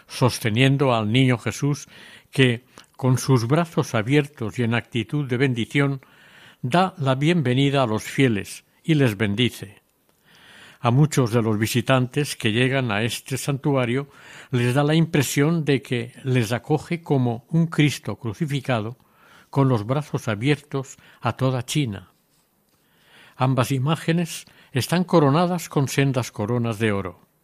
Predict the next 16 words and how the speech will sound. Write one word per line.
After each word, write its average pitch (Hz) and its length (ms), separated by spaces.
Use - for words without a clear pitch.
La 117 140
Virgen 156 680
lleva 139 240
un 139 180
cetro 123 460
dorado 139 480
en 135 160
su 113 180
mano 113 260
derecha. 113 420
El 135 180
techado 185 600
llama 165 460
poderosamente 127 760
la 143 100
atención 139 680